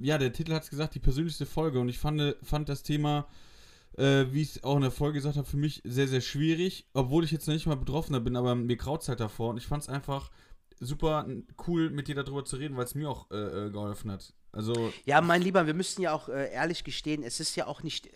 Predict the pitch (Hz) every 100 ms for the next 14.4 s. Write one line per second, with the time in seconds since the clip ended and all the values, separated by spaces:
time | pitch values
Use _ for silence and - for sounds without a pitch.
0 | - 131 175 - 180 - - 143 170 165
1 | - 147 147 123 143 151 165 165 160 -
2 | - - 143 151 147 139 135 135 135 -
3 | 135 131 127 139 - 131 - 135 131 120
4 | - 78 80 - 73 78 98 156 151 -
5 | - - 165 - 147 143 139 131 120 165
6 | 156 123 143 151 151 151 - - - -
7 | 127 135 131 131 131 131 127 _ _ -
8 | 139 147 165 - 101 - - 90 82 87
9 | 78 - - 95 - - 117 123 117 -
10 | - 104 143 165 156 151 131 156 - -
11 | - - - 160 151 151 156 139 - 139
12 | 123 110 - - 90 - 101 95 120 107
13 | - 147 151 135 131 120 - 135 117 117
14 | 117 120 120